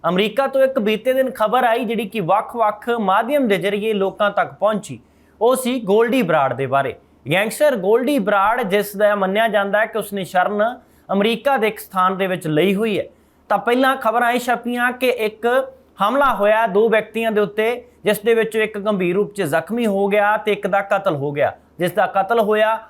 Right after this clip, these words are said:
ਉਹ ਗੋਲਡੀ ਬਰਾੜ ਦੱਸਿਆ ਗਿਆ। ਅਮਰੀਕਾ ਦੀ ਇੱਕ ਵੈੱਬਸਾਈਟ ਦੇ ਵਿੱਚ ਛਪੀ ਖਬਰ ਨੇ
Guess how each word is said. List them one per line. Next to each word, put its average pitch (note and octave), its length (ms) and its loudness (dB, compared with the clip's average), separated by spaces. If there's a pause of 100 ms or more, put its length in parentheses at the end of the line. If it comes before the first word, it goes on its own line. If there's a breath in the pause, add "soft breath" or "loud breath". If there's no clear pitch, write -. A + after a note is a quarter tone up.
(140)
ਉਹ G#3+ 100 2
ਗੋਲਡੀ G#3+ 380 2
ਬਰਾੜ D#3+ 280 2
ਦੱਸਿਆ C#3 340 0
ਗਿਆ। C#3+ 200 -2 (520 soft breath)
ਅਮਰੀਕਾ A3+ 460 0
ਦੀ C#4 100 -2
ਇੱਕ C#4 140 -2
ਵੈੱਬਸਾਈਟ A#3 540 0
ਦੇ A#3+ 120 2
ਵਿੱਚ A#3+ 180 -2
ਛਪੀ A3 340 -2
ਖਬਰ G3+ 320 0
ਨੇ F#3 260 -2